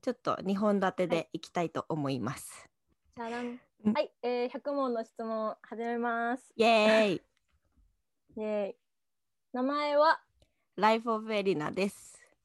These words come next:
Speaker 2: サクサクラです。名前の由来は？
Speaker 1: えっと、エリナが本名で、なんか私の、
Speaker 2: うん。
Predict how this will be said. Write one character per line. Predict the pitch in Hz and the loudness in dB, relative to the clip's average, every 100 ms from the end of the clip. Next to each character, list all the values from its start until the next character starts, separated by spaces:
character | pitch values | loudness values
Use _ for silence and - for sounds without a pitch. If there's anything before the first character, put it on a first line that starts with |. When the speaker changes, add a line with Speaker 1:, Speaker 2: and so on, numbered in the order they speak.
| _ _ _ _ _ _ _ _ _ _ _ _ _ | _ _ _ _ _ _ _ _ _ _ _ _ _
Speaker 2:
サ | 233 | -10
ク | - | -8
サ | 202 | -12
ク | - 175 | -8 -8
ラ | 170 | -6
で | 208 240 | -6 -6
す。 | _ _ _ _ _ _ _ _ _ _ _ | _ _ _ _ _ _ _ _ _ _ _
名 | 240 | -4
前 | 247 247 | -2 -2
の | 233 | 0
由 | 233 | 0
来 | 220 208 | 0 0
は？ | 214 247 - _ _ _ _ _ _ _ _ _ - - | 0 -2 -4 _ _ _ _ _ _ _ _ _ -20 -16
Speaker 1:
え | |
っ | 220 | -8
と、 | - 202 190 185 - | -2 0 2 -2 0
エ | 285 | 2
リ | 311 | 2
ナ | 277 269 | 4 4
が | 277 | 4
本 | 214 233 220 | 0 -2 -4
名 | 208 185 185 | -2 -2 -2
で、 | 320 403 233 - - _ _ - | 0 2 0 -2 -8 _ _ -6
な | 233 | -6
ん | |
か | - | -4
私 | 165 180 208 - 220 | -6 -4 -6 -6 -2
の、 | 277 240 | 0 0
Speaker 2:
う | |
ん。 | 151 | -2